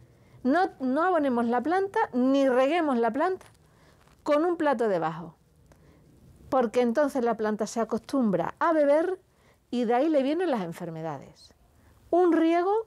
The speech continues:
cuando la planta lo necesite. Root Stimulator, ¿para qué sirve? Para estimular el crecimiento de la raíz.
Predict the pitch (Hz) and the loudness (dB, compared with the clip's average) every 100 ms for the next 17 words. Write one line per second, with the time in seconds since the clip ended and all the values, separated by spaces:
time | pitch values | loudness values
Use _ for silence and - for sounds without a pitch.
0 | - 240 220 214 196 226 302 349 330 202 | -4 -2 0 0 0 -2 -4 -2 -2 0
1 | 175 170 - 165 - - _ _ _ _ | -2 -6 -8 -8 -8 -20 _ _ _ _
2 | - - - - - - 269 359 427 - | -20 -20 -18 -18 -16 -2 2 4 2 -2
3 | - 285 - 247 233 226 214 175 160 151 | -2 -2 0 -2 2 2 0 0 -6 -8
4 | _ 285 277 320 370 - 220 165 151 143 | _ 0 2 2 0 0 -2 -2 -8 -14
5 | _ _ _ _ 277 277 254 - 226 - | _ _ _ _ 0 2 2 0 -2 -2
6 | 294 359 339 320 370 359 262 254 247 202 | -2 0 0 0 -2 0 0 0 -2 -2
7 | 240 226 320 370 392 233 170 160 151 143 | 0 0 0 0 0 0 0 0 -2 -4